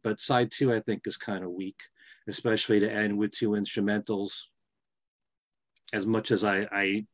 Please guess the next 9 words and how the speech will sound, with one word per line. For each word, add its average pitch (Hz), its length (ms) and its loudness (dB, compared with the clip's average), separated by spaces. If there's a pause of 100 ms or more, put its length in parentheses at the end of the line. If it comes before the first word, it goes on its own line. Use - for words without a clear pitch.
(120)
like, 127 600 4
um, 107 600 0 (840)
Going 107 300 0
Down 98 440 -2 (720)
as 95 160 -6
the 107 100 0
last 101 280 2
song, 110 440 2 (440)
but 135 260 4